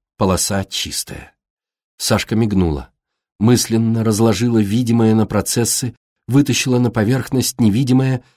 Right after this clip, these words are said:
сопрягла очевидности и вероятности. «Ты не должен ничего мне объяснять. Я доверяю. Любовь сильнее».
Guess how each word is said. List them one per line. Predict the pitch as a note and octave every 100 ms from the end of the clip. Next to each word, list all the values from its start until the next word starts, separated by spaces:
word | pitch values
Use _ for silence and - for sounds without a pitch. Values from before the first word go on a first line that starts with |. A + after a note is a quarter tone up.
| _
сопрягла | - - - C3+ C3 C3+
очевидности | B2+ - A2+ C#3+ B2+ A#2 -
и | C3 _ A#2
вероятности. | A#2+ G#2 F2 C#2+ - D2 - - _ _ _ _ _ _ _
«Ты | A#2
не | G#2+ G#2
должен | F#2 G#2 A2+ A2+ A#2
ничего | B2 A2 - F2+ G2
мне | G2 G2 F#2+
объяснять. | E2 E2 - D2+ - - - _ _ _ _ _ _
Я | F#2 E2 F2+ F#2+ _
доверяю. | E2+ F#2+ F2+ E2 D#2 - - _ _ _ _ _ _ -
Любовь | A2 G2 G2 G2+ - _ _ _ -
сильнее». | - F#2+ F2 D2+ G#1+ -